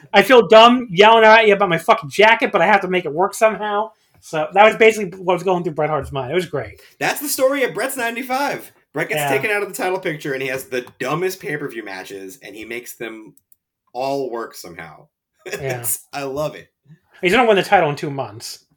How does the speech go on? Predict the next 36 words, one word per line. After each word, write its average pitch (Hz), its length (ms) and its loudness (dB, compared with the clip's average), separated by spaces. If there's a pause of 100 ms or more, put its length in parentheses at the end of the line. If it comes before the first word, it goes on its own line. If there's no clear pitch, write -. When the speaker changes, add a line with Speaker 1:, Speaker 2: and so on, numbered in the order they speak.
Speaker 1:
in, 135 180 -12
from 127 220 -12
Diesel. 123 460 -10 (400)
Speaker 2:
Oh, 135 200 0
are 123 80 0
we 143 100 0
Speaker 1:
Just, 170 120 0
Speaker 2:
already 175 160 2
Speaker 1:
uh, - 20 -2
Speaker 2:
in 170 60 -6
Sept-, - 280 -10
in 120 80 -18
September 143 380 -8
for 202 120 -8
this 196 160 -8
one? 247 280 -12
Speaker 1:
Yeah. 135 480 -4
Speaker 2:
Yeah. 180 260 -10
Speaker 1:
Yeah. 123 420 -10
Speaker 2:
It's 131 140 -10
bookended 170 500 -6
Speaker 1:
So 151 160 -2
Speaker 2:
by 151 80 -4
these 135 120 -14
two 143 160 -4
Speaker 1:
the 139 60 -6
Speaker 2:
Diesel 156 280 -6
matches, 98 400 -14
and 104 100 -14
in 104 60 -12
the 104 80 -14
middle, 113 300 -10
it's 98 240 -16
Speaker 1:
That, 202 300 0
Speaker 2:
like 214 120 0 (100)
Speaker 1:
that, - 20 -6